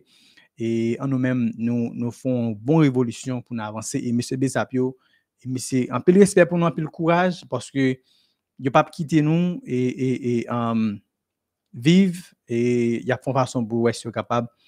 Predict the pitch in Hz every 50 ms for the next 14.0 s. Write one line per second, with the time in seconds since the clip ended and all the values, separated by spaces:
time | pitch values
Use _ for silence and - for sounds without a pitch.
0 | _ _ _ _ - 127 - - 123 123 117 - - - 113 117 123 123 123 -
1 | _ - 117 110 - - 123 113 - - 113 107 110 110 113 120 123 117 104 104
2 | 104 - - 107 107 107 107 - - 117 110 107 - 117 107 104 101 - - -
3 | - 104 113 120 113 120 123 120 117 110 107 107 101 101 98 92 - - 139 143
4 | - _ _ _ _ _ _ _ _ _ - 135 131 123 - 127 - 120 104 95
5 | 104 110 - 151 156 156 - _ _ _ _ _ _ - 143 165 165 156 190 185
6 | 180 190 185 - 156 151 151 151 151 151 151 143 143 135 - - _ _ _ _
7 | _ _ _ _ _ _ _ _ - - _ _ _ _ - 139 117 117 117 117
8 | - 92 - _ _ _ _ _ _ _ _ _ _ _ _ _ _ _ _ _
9 | - 131 135 143 143 143 160 156 180 175 156 175 165 160 151 147 143 147 147 139
10 | 143 147 139 139 - - 151 135 131 127 147 135 156 143 135 135 131 127 - 135
11 | 127 123 127 127 120 151 151 180 190 - 160 147 147 143 135 - - 127 127 131
12 | 143 147 151 151 135 127 117 - 123 117 - - 135 127 127 131 135 127 120 117
13 | 110 - 127 135 135 - - - - - - _ - 165 156 180 196 196 202